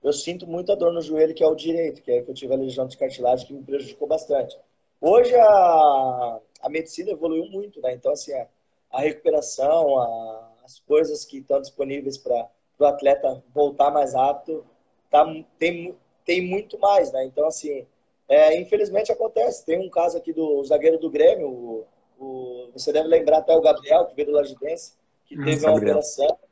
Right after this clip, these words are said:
Speaker 1: teve que fazer três ou quatro operações e acabou não ficando bom e teve que parar. Então, são
Speaker 2: Sim.
Speaker 1: situações que
Speaker 3: Ele nunca mais jogou.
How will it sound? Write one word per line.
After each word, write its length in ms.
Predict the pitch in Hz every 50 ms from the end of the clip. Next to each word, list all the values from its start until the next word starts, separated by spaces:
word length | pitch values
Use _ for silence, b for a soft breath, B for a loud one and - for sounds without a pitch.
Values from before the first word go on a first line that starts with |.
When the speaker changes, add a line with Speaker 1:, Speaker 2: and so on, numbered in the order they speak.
| _ _ _ _ _ _ _ -
Speaker 1:
teve 140 | 165 160
que 60 | 165 -
fazer 240 | 175 165 160 175
três 340 | - - - 175 190 208 190
ou 80 | 202 196
quatro 420 | - - 165 175 175 175 - 175 175
operações 1000 | 170 165 160 151 143 143 143 147 147 156 151 160 151 - - 147 156 165 160
e 60 | 170
acabou 360 | 180 - 175 160 160 160 170 165
não 80 | 165
ficando 280 | 160 _ - 180 160 160
bom 280 | 160 - 147 156 165
e 20 | 165
teve 180 | - 175 165
que 120 | - - 160
parar. 420 | - 180 185 180 180 180 170 - _ _ _ _ _ _ _ _ _ _
Então, 140 | - 202 185
são 120 | 143 -
Speaker 2:
Sim. 80 | - -
Speaker 1:
situações 440 | 127 - - - - - - -
que 100 | - - 494 - - -
Speaker 3:
Ele 140 | 113 117 113
nunca 300 | 113 110 117 120 - 143
mais 220 | 139 139 135 139
jogou. 300 | 139 170 170 151 135 143